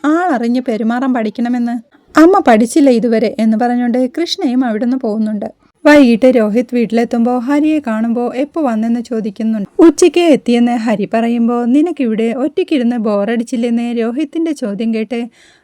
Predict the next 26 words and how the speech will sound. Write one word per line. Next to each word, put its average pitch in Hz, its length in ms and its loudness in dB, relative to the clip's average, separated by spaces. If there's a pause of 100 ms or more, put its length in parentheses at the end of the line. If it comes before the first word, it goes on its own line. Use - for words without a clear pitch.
(120)
"അലീന 196 400 -4
ഇവിടെ 226 240 -2
ഉണ്ടായിരുന്നല്ലോ" 247 760 -2
എന്ന് 240 120 -4
അർത്ഥം 311 500 -4
വെച്ച് 247 400 -4 (100)
ഹരിയും 269 480 -2
പറയുന്നുണ്ട്. 220 540 -4 (300)
ഇത് 370 140 6
കേട്ട്, 262 460 4
"അവൾ 392 240 0
മുത്തശ്ശിയുടെ 311 640 0
റൂമിലല്ലേ 226 520 0
എപ്പോഴും, 226 640 -2 (240)
അവൾ 392 180 0
നിന്നോട് 254 340 2
സംസാരിച്ചോന്ന്?" 240 920 -2
രോഹിത് 226 380 -4
ചോദിക്കുമ്പോ, 240 640 -4 (320)
"അവൾ 339 280 4
എനിക്ക് 254 400 2
ചായ 220 340 0
ഇട്ട് 226 160 -2
തന്നെന്നും 247 560 0
പിന്നെ 240 300 0
അപ്സ്റ്റെയറിൽ 240 720 -4